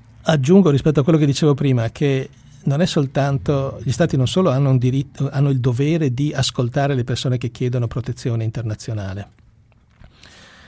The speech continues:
e quindi che, che sono, no? E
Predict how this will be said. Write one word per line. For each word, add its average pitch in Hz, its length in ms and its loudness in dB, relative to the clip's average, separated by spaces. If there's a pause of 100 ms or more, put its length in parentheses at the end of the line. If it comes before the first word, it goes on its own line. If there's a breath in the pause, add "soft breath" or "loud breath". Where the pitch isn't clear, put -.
(180 loud breath)
e - 120 -6
quindi 139 240 2
che, 127 200 -6 (180)
che - 140 -4
sono, 151 540 0 (100)
no? 120 320 -4 (240)
E - 160 -12